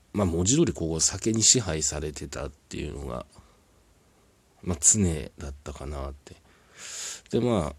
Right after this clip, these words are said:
あ、もちろん酒がこう抜ければもう、あの、依存症は出来上がってたので、体は。あの、離脱症状も出てきたりとかして、っ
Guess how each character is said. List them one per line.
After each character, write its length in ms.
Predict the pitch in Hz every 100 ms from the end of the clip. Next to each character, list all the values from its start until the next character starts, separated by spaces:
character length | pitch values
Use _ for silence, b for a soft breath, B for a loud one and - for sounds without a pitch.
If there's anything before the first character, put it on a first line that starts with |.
| - _ _ _ _ _ _ _ _ _ _
あ、 40 | 104
も 80 |
ち 80 | 110
ろ 60 | 139
ん 20 |
酒 280 | - 98 110
が 120 | 107
こ 140 | 95
う 20 | 98
抜 140 | 95
け 100 | 101
れ 80 | 95
ば 120 | 82
も 260 | 90 80 76
う、 120 | - _ _ _ _ _ _ _
あ 120 | 82 78
の、 280 | 69 58 -
依 100 | 95
存 140 | 107
症 100 | 110
は 80 | 107
出 160 | 76 85
来 120 | 104
上 60 | 98
が 100 | 95
っ 40 |
て 160 | - 82
た 100 | 73
の 140 | 67
で、 360 | 67 69 67 71 _ b b
体 380 | - 71 73 73
は。 200 | 71 71 - _ _ _ _ _ _ _ _ _ _ _ - 92
あ 120 | 85
の、 180 | 82 82
離 140 | 90
脱 260 | 98 98 -
症 200 | 104 92
状 140 | 80
も 120 | 78 78
出 140 | 82
て 120 | 78
き 120 | 71 -
た 100 | 71
り 140 | 73
と 120 | 69
か 280 | - 64 69 - B B B B B B B B _ _ -
し 160 | - -
て、 200 | -
っ 40 | 50